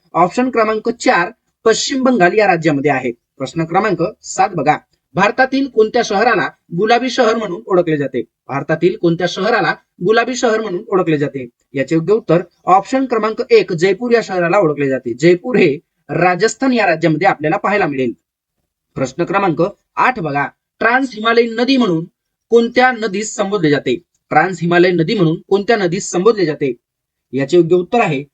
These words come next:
ऑप्शन क्रमांक दोन, सतलज या नदीला ट्रान्स हिमालयीन नदी म्हणून ओळखले जाते. प्रश्न क्रमांक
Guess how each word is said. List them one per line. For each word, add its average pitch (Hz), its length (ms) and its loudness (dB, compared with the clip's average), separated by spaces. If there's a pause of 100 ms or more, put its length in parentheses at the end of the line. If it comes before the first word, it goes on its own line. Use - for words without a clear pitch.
(140)
ऑप्शन 180 420 0
क्रमांक 175 400 0
दोन, 180 440 2 (220)
सतलज 240 720 -2
या 214 60 0
नदीला 190 400 0
ट्रान्स 226 400 -2
हिमालयीन 220 360 2
नदी 226 180 -2
म्हणून 190 260 2
ओळखले 196 300 0
जाते. 131 320 -2 (360)
प्रश्न 160 280 -8
क्रमांक 165 360 0